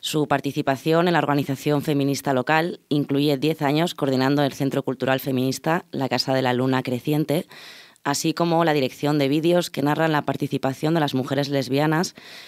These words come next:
dentro del movimiento de mujeres en Chiapas, eh, en la década de los ochenta y de los noventa. Actualmente trabaja con Quinal Antzetik, acompañando procesos productivos del Cefo-, CEFOCAM, de la Cooperativa Textil de Mujeres Indígenas Jolon Mayatik,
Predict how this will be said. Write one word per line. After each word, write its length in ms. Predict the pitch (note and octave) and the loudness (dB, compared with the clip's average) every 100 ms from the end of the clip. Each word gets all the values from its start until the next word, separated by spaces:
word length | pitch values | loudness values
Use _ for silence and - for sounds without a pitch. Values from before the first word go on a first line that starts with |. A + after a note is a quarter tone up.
| - | -10
dentro 300 | C3+ D3+ D3 | -2 0 2
del 100 | D#3+ | 2
movimiento 500 | D3 C3+ C3 C#3 D3 | 2 2 2 2 2
de 60 | D3 | 0
mujeres 400 | B2+ A2+ C3+ C3+ | 0 0 -2 -2
en 140 | B2 | -2
Chiapas, 580 | A#2 D3 D3 - G3 - - | -2 -2 2 0 0 -6 -6
eh, 300 | C#3+ C3+ C3 | -2 0 0
en 100 | A#2+ | 0
la 80 | B2 | -2
década 320 | C#3 D3 D3+ | 0 0 0
de 80 | C3+ | 0
los 160 | B2+ | -2
ochenta 480 | B2+ - D#3+ F3 F#3 | -6 -2 -2 0 2
y 40 | |
de 60 | F3 | 2
los 160 | B2 A#2+ | 0 0
noventa. 480 | A2+ A2+ A2 - - _ _ - - - - - | 0 0 -2 -6 -18 _ _ -20 -20 -20 -14 -6
Actualmente 680 | B2+ - C3 C#3+ F3 F#3+ | -4 2 2 4 2 2
trabaja 400 | G3+ D3 A#2 C3+ | 2 2 2 0
con 260 | C3+ C3+ C3+ | -2 0 0
Quinal 260 | - B2+ B2+ | 0 0 0
Antzetik, 580 | B2+ A#2+ - F#3+ - - | -2 -4 -2 -2 -4 -8
acompañando 580 | D3 C3+ C3+ C3+ C#3 D#3 | -4 0 0 2 2 0
procesos 540 | C#3+ C3+ D#3 D#3 F3 | 0 -2 -2 0 -2
productivos 680 | - C3+ C3 - D#3 E3 E3 | 0 -2 0 0 2 2 2
del 400 | D3 C3+ B2+ B2+ | 0 0 -2 -4
Cefo-, 400 | - C#3+ - - - | -4 -6 -6 -10 -12
CEFOCAM, 680 | - C3+ - B2 B2+ A#2 - - - - - _ | -6 -4 -4 -2 0 0 -6 -14 -20 -20 -20 _
de 60 | C#3 | 0
la 100 | C3 | 0
Cooperativa 500 | B2+ C3+ C3 D3 D3 | 2 0 2 0 0
Textil 460 | C#3 - - D3+ D3+ | -2 -4 -2 0 0
de 40 | |
Mujeres 380 | C3 A#2 C#3+ C#3 | 0 0 -2 0
Indígenas 640 | C3+ C#3 C#3+ C3 B2+ - - - - | 0 0 0 0 0 -4 -14 -20 -20
Jolon 360 | - - D3 D3 | -8 0 2 4
Mayatik, 580 | C3+ B2+ A2+ E3 F#3+ | 2 2 0 0 -2